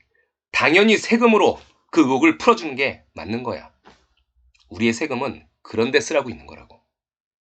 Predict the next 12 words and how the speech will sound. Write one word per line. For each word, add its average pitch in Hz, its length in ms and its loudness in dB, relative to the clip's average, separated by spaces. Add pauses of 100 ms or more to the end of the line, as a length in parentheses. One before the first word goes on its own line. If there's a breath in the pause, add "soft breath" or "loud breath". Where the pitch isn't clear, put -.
(100)
민주주의 170 520 -2
사회라고. 90 540 -8 (1800 soft breath)
끊임없이 247 960 0
전자개표, 117 960 -2 (140)
부정선거가 123 1080 0 (300)
말이 90 320 -8
많았어. - 680 -12 (840 soft breath)
내가 123 420 2
오늘 117 400 -4
얘기하려고 104 540 -4
하는 80 180 -12
건 - 260 -20